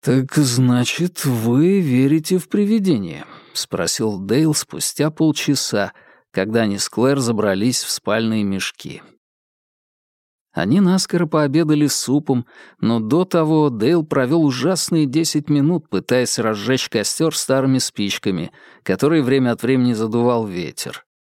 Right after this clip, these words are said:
пока Клэр не достала из кармана зажигалку и не подожгла всё одним щелчком.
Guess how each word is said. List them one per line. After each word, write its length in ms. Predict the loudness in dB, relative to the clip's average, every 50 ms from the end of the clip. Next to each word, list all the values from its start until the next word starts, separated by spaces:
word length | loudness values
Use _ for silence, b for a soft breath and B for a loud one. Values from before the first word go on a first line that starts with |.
| _ _ _ _ -6
пока 300 | -6 -2 0 0 -2 0
Клэр 360 | 0 2 2 2 2 0 -2
не 140 | -2 -2 0
достала 480 | 0 0 0 0 0 0 0 0 0
из 140 | 0 -2 0
кармана 420 | 0 0 2 2 2 2 2 2
зажигалку 680 | 0 0 0 0 0 -2 0 0 2 0 0 0 0 0
и 60 | 0 2
не 100 | 0 0
подожгла 560 | 0 0 0 0 0 0 0 0 0 0 0
всё 260 | -2 -2 0 0 0
одним 300 | 2 2 2 2 2 0
щелчком. 720 | 0 -2 -2 -2 -2 -2 -2 -6 -6 -2 -2 -2 -2 -2